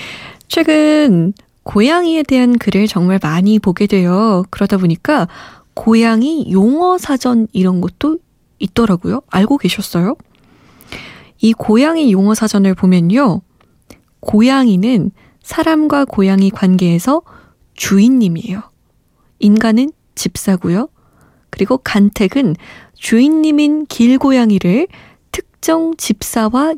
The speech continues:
인연 맺어주기. 랜선 집사는 주인님을 모실 형편이 안 돼서 인터넷에서 사진만 보며 "어, 나만 없어, 고양이."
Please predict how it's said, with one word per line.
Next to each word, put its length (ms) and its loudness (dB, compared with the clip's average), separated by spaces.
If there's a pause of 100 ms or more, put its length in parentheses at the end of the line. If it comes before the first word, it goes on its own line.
인연 460 2
맺어주기. 640 -2 (640)
랜선 440 0
집사는 600 0 (560)
주인님을 600 2
모실 420 0
형편이 520 -2
안 220 2
돼서 460 -2 (480)
인터넷에서 840 0
사진만 600 -2
보며 360 2 (440)
"어, 160 -4
나만 300 2
없어, 440 -2
고양이." 720 0